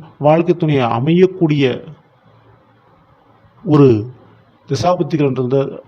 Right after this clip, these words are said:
சுக்கிர திசை அல்லது சூரிய திசை அல்லது சூரிய புத்தியோ அல்லது சுக்கிர புத்தியோ நடக்கின்ற பொழுது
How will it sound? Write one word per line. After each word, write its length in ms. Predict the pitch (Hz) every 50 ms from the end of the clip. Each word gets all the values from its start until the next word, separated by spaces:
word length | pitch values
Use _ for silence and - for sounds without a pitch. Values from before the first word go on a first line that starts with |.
| - - -
சுக்கிர 280 | - - - - 175 170 147
திசை 200 | 139 - - 165 208 - - - - -
அல்லது 260 | 156 156 147 127 123 131 160 - - _ - -
சூரிய 260 | - 170 165 165 160 143 120
திசை 220 | 117 - 143 156 - - - -
அல்லது 220 | 160 156 147 135 123 117 -
சூரிய 240 | 170 165 160 165 147 131
புத்தியோ 380 | 143 135 135 - 156 143 165 185 - - -
அல்லது 200 | 160 143 127 - -
சுக்கிர 260 | 160 - - 170 160 139 127
புத்தியோ 300 | 123 117 127 127 120 120 - - - - - - _ _ 135
நடக்கின்ற 440 | 135 131 156 156 - 165 156 139 139 131
பொழுது 180 | 135 151 165